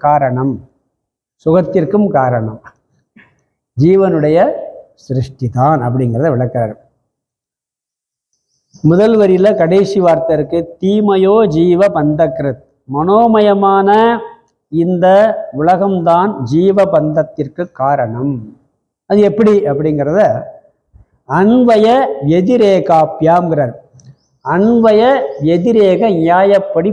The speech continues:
பார்த்தால் சொல்லிட்டார். ஏன்னா பஞ்சதசி படிக்கிற ஸ்டூடெண்ட்ஸுக்கெல்லாம் அன்வய எதிரேகம்னா தெரிஞ்சிருக்கும்னு ஒரே வார்த்தையில முடிச்சுட்டார்.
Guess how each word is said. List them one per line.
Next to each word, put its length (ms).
பார்த்தால் 580
சொல்லிட்டார். 400
ஏன்னா 380
பஞ்சதசி 520
படிக்கிற 360
ஸ்டூடெண்ட்ஸுக்கெல்லாம் 800
அன்வய 360
எதிரேகம்னா 420
தெரிஞ்சிருக்கும்னு 680
ஒரே 160
வார்த்தையில 400
முடிச்சுட்டார். 440